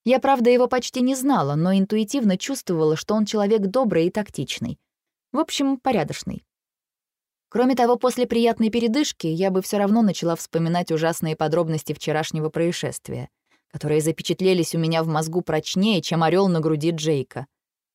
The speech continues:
В общем, секс мог дать мне лишь временное облегчение. А раз так, ну его к черту.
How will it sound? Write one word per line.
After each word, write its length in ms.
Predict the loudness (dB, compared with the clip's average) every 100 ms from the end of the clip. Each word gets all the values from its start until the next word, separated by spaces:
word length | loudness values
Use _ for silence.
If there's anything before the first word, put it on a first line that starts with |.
| _ -2
В 100 | -2
общем, 460 | -2 0 0 0
секс 440 | -2 0 0 0 0
мог 220 | 0 2
дать 220 | 2 2
мне 140 | 2 2
лишь 340 | 0 -2 -4
временное 560 | 0 2 2 0 0 -2
облегчение. 760 | -2 -6 -4 -4 -2 -4 -6 _ _ _ _
А 100 | 0
раз 180 | 2 2
так, 420 | 0 -2 -4 -14 -6
ну 160 | -2
его 160 | 0 -2
к 100 | -6
черту. 520 | -6 -6 -6 -12 -14